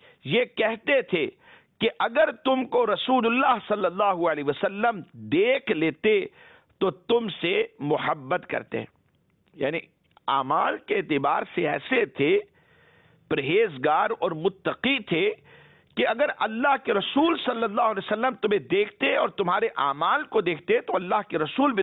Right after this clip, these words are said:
तुमसे मोहब्बत करते। इमाम बुखारी रहमतुल्लाह ताला अलैह इनके कौल को जिक्र करते हुए फरमाते हैं, "कौल रबी इब्न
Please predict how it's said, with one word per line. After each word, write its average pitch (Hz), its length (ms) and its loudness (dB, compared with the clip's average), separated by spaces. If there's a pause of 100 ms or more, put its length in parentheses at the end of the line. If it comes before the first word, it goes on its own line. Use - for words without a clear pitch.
तुमसे 196 440 0 (360)
मोहब्बत 143 680 -2
करते। 135 340 -4 (560)
इमाम 151 240 -2
बुखारी 190 360 -2
रहमतुल्लाह 160 560 -2 (100)
ताला 180 240 0
अलैह 151 220 0 (1040)
इनके 175 260 -2
कौल 202 280 0
को 175 140 -4
जिक्र 175 260 -2
करते 185 300 -2
हुए 156 80 2
फरमाते 156 460 -2
हैं, 151 100 0 (100)
"कौल 185 240 0 (220)
रबी 165 540 0
इब्न 160 500 2